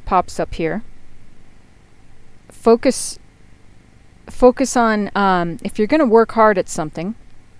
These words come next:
work hard at healing. All right, enough about that. <laughs> I don't know how many times I've said the word healing, but hey, it bears repeating. Uh, let me just take a quick look over the,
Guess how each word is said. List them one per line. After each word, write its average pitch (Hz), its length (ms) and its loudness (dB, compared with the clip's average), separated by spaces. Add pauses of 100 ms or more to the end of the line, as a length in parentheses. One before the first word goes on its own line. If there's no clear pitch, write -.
(520)
work 196 240 0 (320)
hard 190 280 0
at - 100 -2
healing. 156 360 -8 (200)
All 185 80 0
right, 185 200 0 (280)
enough 208 320 2
about 185 220 2
that. - 280 -2 (280)
<laughs> - 0 -
I 208 160 -6
don't 196 160 -2
know 170 100 -2
how 185 100 -4
many 180 200 -4
times 170 320 -4
I've 156 140 -4
said 156 220 -4
the 156 60 -6
word 156 180 -4
healing, 160 340 -6
but - 160 -8 (1000)
hey, 240 300 4 (580)
it 180 100 -8
bears 202 340 0
repeating. 156 380 -4 (1900)
Uh, 226 220 8
let 269 160 6
me 330 100 4
just - 220 -2
take 269 180 0
a 202 60 0
quick 285 320 2
look 233 320 4
over 202 240 2
the, 170 180 -4